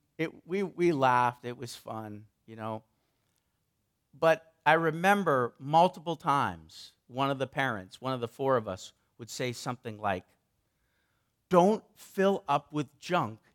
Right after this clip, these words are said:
It's going to ruin your supper," right? You, you could hear it, right? It's just, you know, it, it's just your responsibility to say it. You know what I'm saying? You just say it, so you know you've said it, right?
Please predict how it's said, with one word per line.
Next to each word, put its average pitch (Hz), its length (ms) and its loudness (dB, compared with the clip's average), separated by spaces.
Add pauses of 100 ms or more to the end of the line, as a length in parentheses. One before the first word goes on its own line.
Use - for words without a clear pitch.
(120)
It's 143 240 -6
going 135 320 -6
to 135 140 -6
ruin 156 420 2
your 131 260 0
supper," 127 460 -10 (560)
right? 185 320 0 (320)
You, 165 140 -8
you 180 180 -4
could 196 140 -4
hear 262 260 2
it, 92 160 -4 (200)
right? 170 280 2 (240)
It's 196 100 -4
just, 262 180 -2 (200)
you 240 160 2
know, 233 500 4 (400)
it, 214 220 -8
it's 220 160 -4
just 302 200 -4
your 262 80 -4
responsibility 185 920 -4
to 127 80 -8
say 127 300 -8
it. - 120 -18 (1200)
You 202 80 -8
know 240 80 2
what 247 100 4
I'm 226 80 -2
saying? 247 360 4 (560)
You 208 80 -10
just 285 180 0
say 226 280 6
it, 85 180 -6
so 202 100 -4
you 190 160 0
know 233 160 4
you've 214 220 0
said 160 260 4
it, 139 220 -2 (1120)
right? 233 380 4